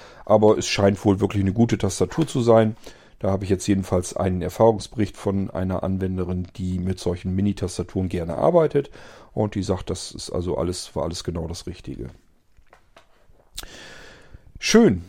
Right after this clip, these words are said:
ja, dann wisst ihr Bescheid, wenn ihr sowas sucht, gibt's auch bei Blinzeln. Und, ähm, wenn ihr mal wirklich was auf dem Herzen habt, dass ihr sagt, "Mensch, ich hab hier das und das, ähm, ich such da was, ich hab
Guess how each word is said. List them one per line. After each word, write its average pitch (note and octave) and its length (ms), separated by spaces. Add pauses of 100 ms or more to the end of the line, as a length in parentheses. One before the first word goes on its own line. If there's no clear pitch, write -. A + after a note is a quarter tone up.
ja, A#2 440
dann A#2+ 180
wisst - 160
ihr D#3 80
Bescheid, D#3+ 400
wenn D3+ 100
ihr D3 120
sowas C3 240
sucht, - 420 (200)
gibt's - 280
auch A#2+ 220
bei A#2 480
Blinzeln. A2 640
Und, G#2 360 (500)
ähm, F#2+ 560 (180)
wenn B2 220
ihr A2 160
mal G#2+ 300
wirklich A2+ 300
was G#2 140
auf G#2 140
dem G#2 80
Herzen G2 360
habt, - 320
dass F2 140
ihr G2 120
sagt, F#2+ 320 (480)
"Mensch, G2+ 260
ich - 160
hab F#2+ 120
hier F#2+ 280
das G2 260
und F#2+ 140
das, - 420
ähm, F#2 500
ich - 160
such A2+ 220
da F#2+ 180
was, F#2+ 380
ich - 160
hab - 220